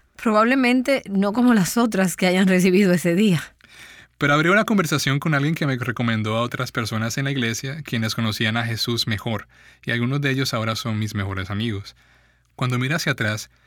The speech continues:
Speaker 2: solo le doy gracias a Dios por la forma en que me ayudó en un tiempo muy vulnerable. Algunos oyentes podrán decir,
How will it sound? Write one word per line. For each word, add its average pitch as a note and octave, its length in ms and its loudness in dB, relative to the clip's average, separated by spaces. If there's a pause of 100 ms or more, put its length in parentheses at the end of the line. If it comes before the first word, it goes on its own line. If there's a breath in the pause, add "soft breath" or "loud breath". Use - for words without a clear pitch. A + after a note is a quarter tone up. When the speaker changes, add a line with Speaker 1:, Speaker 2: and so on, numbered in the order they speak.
(120)
Speaker 2:
solo C3 260 -4
le D#3 100 0
doy B2+ 180 0
gracias C3 420 -2
a B2+ 60 -2
Dios A2 240 -4
por B2 160 -8
la A2+ 100 -4
forma A#2 260 -8
en A#2 60 -4
que A2+ 140 -8
me A2 80 -2
ayudó G#2 240 -4
en A2 80 -4
un A2+ 120 -2
tiempo A2+ 360 -6
muy A2+ 300 -4
vulnerable. G2+ 600 -6 (720 soft breath)
Algunos B2+ 300 -2
oyentes D3 320 0
podrán A2+ 320 -2
decir, B2 420 -4